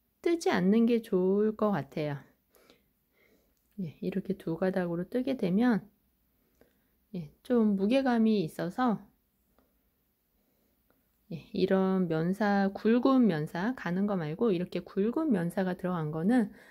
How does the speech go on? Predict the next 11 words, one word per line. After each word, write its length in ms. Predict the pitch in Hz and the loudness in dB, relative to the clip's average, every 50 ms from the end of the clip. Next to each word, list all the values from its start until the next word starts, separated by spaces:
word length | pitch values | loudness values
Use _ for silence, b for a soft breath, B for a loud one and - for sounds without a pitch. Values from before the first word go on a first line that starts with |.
| B B B B B - | B B B B B -6
예, 120 | 165 165 | -6 -6
단독으로 600 | - - - 175 196 220 285 294 294 285 277 269 | -4 -2 2 4 4 6 6 4 4 2 2 0
뜨시거나 580 | 269 233 240 226 - 202 190 185 208 247 269 262 | 0 0 -2 0 -2 -4 -2 0 0 0 -2 -2
다른 580 | - - 185 175 185 202 208 208 202 208 202 202 | -4 -2 0 0 2 2 2 4 2 0 0 -2
울 240 | - 196 196 208 220 | 0 2 2 2 2
종류나 680 | 220 - 302 294 294 269 262 262 254 247 233 226 220 202 | 2 0 0 2 4 4 4 4 4 4 4 2 2 0
뭐예요? 540 | 185 170 165 175 202 208 190 185 202 233 254 | 0 0 0 0 0 0 0 0 0 -2 -2
그런 300 | - - 196 208 226 233 | 0 0 0 2 2 2
거하고 320 | 226 226 208 196 196 196 190 | 2 2 2 0 0 -2 -4
섞어서 600 | 196 - 277 277 - 339 311 - 262 247 233 240 | -6 -6 -10 -4 -4 -6 -2 0 -2 -2 -2 -2
뜨시고요. 720 | - 262 277 269 - 285 269 269 185 180 214 247 254 220 | -4 -6 -6 -4 -6 -8 -6 -4 -2 -2 0 0 0 -2